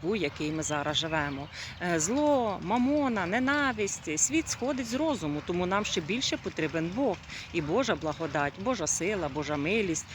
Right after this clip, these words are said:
щоб спастись. Апостол Петро, він говорить нам у своєму посланні, що таке істина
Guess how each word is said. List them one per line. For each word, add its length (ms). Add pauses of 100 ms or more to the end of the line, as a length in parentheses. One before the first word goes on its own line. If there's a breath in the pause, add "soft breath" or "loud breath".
(160 loud breath)
щоб 320
спастись. 680
Апостол 520
Петро, 260
він 140
говорить 480
нам 180
у 80
своєму 540
посланні, 480 (360 loud breath)
що 260
таке 260
істина 540